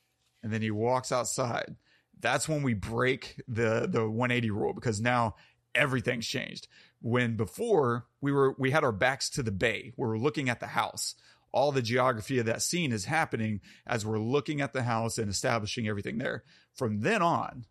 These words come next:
most of that scene, it's not perfect, but most of that scene takes place with our back to the house. And now we're watching the bay.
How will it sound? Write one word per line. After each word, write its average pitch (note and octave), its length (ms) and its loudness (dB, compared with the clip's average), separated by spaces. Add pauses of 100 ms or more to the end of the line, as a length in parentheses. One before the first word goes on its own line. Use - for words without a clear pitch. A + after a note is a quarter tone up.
(180)
most D#3 360 2
of C#3+ 60 -4
that A#2+ 180 2
scene, C#3+ 320 0
it's A2+ 160 -2
not D3+ 220 0
perfect, C3+ 460 -2 (260)
but A#2+ 120 0
most C#3+ 300 2
of D#3+ 60 -2
that C3 140 2
scene E3 240 -2
takes B2 240 -2
place B2 320 0
with A#2+ 100 -2
our G#2+ 100 0
back A#2+ 280 2
to - 100 -10
the A#2 80 -10
house. - 500 -2 (560)
And G#2+ 120 -4
now A#2+ 160 4
we're A#2 120 0
watching A#2 440 0
the G2+ 80 -2
bay. A2+ 500 -2